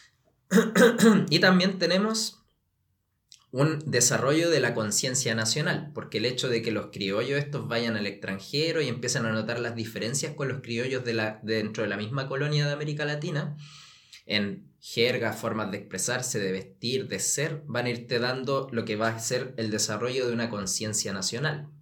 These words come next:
Luego vemos lo que son los factores coyunturales, que son aquellos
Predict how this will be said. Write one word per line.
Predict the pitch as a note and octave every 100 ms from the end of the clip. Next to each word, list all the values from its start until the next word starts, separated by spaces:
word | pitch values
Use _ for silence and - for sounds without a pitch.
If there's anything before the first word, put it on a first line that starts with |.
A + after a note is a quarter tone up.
| - - - - - - - - - - - - _ - - - _ _ - - - - - _ _
Luego | C#3 A3+ A#3
vemos | A3+ A3
lo | G3+
que | F3+
son | D#3+ G3+ G3+
los | G#3
factores | - D3 - G3 G3 -
coyunturales, | - B2+ A2+ G3+ A#3 - A3 G3+ - - -
que | A#2+
son | D3+ C#3+
aquellos | C#3+ C#3 C#3